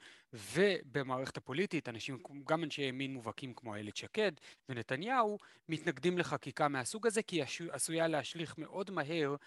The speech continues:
על הסיכון שבפניהם קצינות וקצינים עומדים. אני שם את הסיפור הזה בצד, אני שמח לדבר עליו יותר, אבל הוא לא מאוד מעניין. אמ, באמצע, ב-, בהשלכות החצי עקיפות,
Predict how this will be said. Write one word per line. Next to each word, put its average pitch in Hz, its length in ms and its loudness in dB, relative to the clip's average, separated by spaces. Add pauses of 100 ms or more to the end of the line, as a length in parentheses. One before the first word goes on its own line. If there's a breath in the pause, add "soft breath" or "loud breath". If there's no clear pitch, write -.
(280 loud breath)
על 143 140 4
הסיכון 147 420 0
שבפניהם 127 640 -4 (120)
קצינות 120 440 -8
וקצינים 107 320 -8
עומדים. 98 280 -10 (500 loud breath)
אני 156 160 4
שם 247 300 6
את 277 120 4
הסיפור 185 380 0
הזה 156 140 0
בצד, 120 400 0
אני 107 140 -10
שמח 165 340 -2
לדבר 156 300 -2
עליו 165 160 -2
יותר, 220 240 4
אבל 185 120 2
הוא 214 120 0
לא 254 120 6
מאוד 214 260 0
מעניין. 147 500 0 (1080 loud breath)
אמ, 160 280 6 (200)
באמצע, 190 760 6 (180)
ב-, 156 180 2
בהשלכות 151 520 0
החצי 247 320 2
עקיפות, 170 580 -4